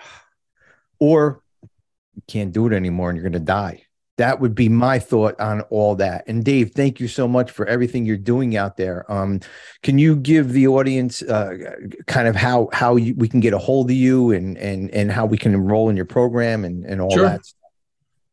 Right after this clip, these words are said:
Speaker 2: Sure. So, um, you know,
Speaker 1: <clears throat>
Speaker 2: we are on all social media platforms. Um, you can reach us at sober at home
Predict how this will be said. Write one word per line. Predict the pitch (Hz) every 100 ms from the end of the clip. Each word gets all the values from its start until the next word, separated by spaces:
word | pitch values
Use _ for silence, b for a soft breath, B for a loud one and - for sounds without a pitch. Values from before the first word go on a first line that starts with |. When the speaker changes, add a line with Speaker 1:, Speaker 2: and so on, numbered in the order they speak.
| -
Speaker 2:
Sure. | 180 190 135
So, | 180 165 151
um, | 156 151 147 143 135 -
you | 160
know, | 147 131 101
Speaker 1:
<clears throat> |
Speaker 2:
we | 151 151 170
are | 160 160 143
on | 147 143
all | 139 151 156 156 -
social | - - 160 160 147
media | 143 151 151 143
platforms. | - 151 143 - 143 139 143 - _ _ _ -
Um, | 123 123 123 123 120 - _ - -
you | 147 143 147
can | 147 131
reach | 135 151 151
us | 143 143
at | 135 127 -
sober | - 151 160 160
at | 139
home | 143 139 135